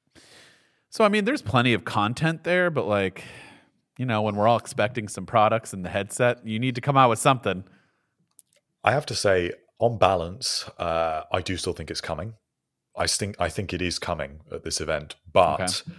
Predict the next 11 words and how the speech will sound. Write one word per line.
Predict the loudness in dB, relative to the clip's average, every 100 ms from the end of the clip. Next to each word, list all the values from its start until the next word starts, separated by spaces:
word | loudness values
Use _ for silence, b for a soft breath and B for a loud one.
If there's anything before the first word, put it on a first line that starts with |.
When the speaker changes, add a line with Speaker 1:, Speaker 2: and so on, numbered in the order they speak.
| B B B _ -4
Speaker 2:
I | -4
think | -4 -6 -6
it's | -8 -10
possibly | -4 -4 -2 -6 -8
going | -6 -6 -6
to | -10
be | -6 -4
a |
little | -4 -6 -6
bit | -8 -8
more | -8 -4 -4 -2 -2 -4